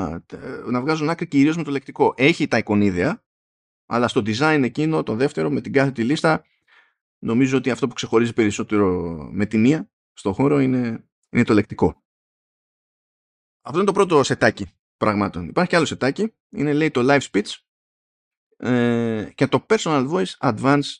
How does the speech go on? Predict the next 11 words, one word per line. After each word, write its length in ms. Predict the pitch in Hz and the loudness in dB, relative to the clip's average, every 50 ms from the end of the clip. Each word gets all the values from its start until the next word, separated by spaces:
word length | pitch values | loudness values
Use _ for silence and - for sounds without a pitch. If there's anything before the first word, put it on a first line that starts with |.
| _ _ | _ _
ε, 260 | - - 117 113 95 - - - - | -4 -2 0 0 -2 -4 -8 -12 -14
speech 300 | - - 131 127 - - - | -4 -2 0 0 0 -2 -2
accessibility. 1700 | - 120 117 - - 104 - 104 98 92 101 101 98 92 92 - 95 95 95 95 95 95 92 92 92 90 90 87 87 - 50 - 110 - _ _ _ _ _ _ _ _ _ _ _ _ _ _ _ _ _ _ _ _ _ _ _ | -2 -2 -2 -2 -6 -6 -4 -4 0 2 2 2 2 -2 -2 -4 -2 -2 -2 -2 -2 -2 -2 -2 -2 -2 -2 -4 -6 -8 -10 -12 -16 -20 _ _ _ _ _ _ _ _ _ _ _ _ _ _ _ _ _ _ _ _ _ _ _
Και 100 | - - | -2 0
αυτά 180 | 139 - 139 123 | 0 2 0 0
θέλουν 260 | 131 120 110 110 104 | 0 0 0 0 0
εδώ 160 | 98 98 92 | 0 -2 -2
πέρα, 800 | 87 98 92 90 87 85 80 71 69 - - - 50 - - _ _ _ _ _ _ _ _ _ _ _ _ _ _ | 0 0 2 2 2 0 0 -2 -4 -6 -6 -10 -12 -14 -16 _ _ _ _ _ _ _ _ _ _ _ _ _ _
ε, 480 | - 98 87 90 92 73 - - - - _ _ _ _ _ _ _ _ | 2 4 4 4 4 0 -2 -6 -10 -14 _ _ _ _ _ _ _ _
εξηγησούλα. 680 | - 110 - - 110 101 101 - 180 196 226 220 - _ _ _ _ _ _ _ _ _ _ _ _ _ _ _ _ _ _ _ _ _ _ _ _ _ _ _ _ | -12 -12 -6 -2 -2 -2 2 2 4 4 2 2 -2 _ _ _ _ _ _ _ _ _ _ _ _ _ _ _ _ _ _ _ _ _ _ _ _ _ _ _ _
Ε, 680 | - 120 127 123 120 117 117 113 113 110 95 87 - | -4 0 0 2 2 2 2 2 0 -2 -4 -6 -8